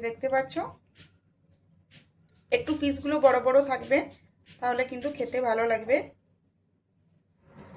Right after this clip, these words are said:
আর একদম জিভে জল আনা আজ আমি রেসিপি করব, তো পুরো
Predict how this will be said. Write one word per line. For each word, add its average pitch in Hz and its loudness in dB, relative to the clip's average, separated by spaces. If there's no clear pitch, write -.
আর 240 2
একদম 269 -2
জিভে 240 6
জল 247 4
আনা 269 6
আজ 269 2
আমি 262 -2
রেসিপি 262 -2
করব, 269 2
তো 240 -4
পুরো 254 8